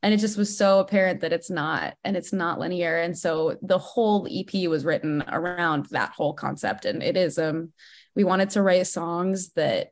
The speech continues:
could be there for people who didn't need, like, the, "Oh, you hurt me, like,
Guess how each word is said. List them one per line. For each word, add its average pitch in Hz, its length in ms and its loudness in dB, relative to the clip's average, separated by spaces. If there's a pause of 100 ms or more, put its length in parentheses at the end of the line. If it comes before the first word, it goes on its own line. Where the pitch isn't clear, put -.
(260)
could 208 160 0
be 196 120 4
there 196 160 6
for 196 160 0
people 190 380 0
who 185 140 0
didn't 180 360 2
need, 160 220 -2
like, 156 240 -2
the, 143 280 0
"Oh, 254 280 6
you 233 180 4
hurt 247 320 2
me, 196 320 2
like, 165 320 0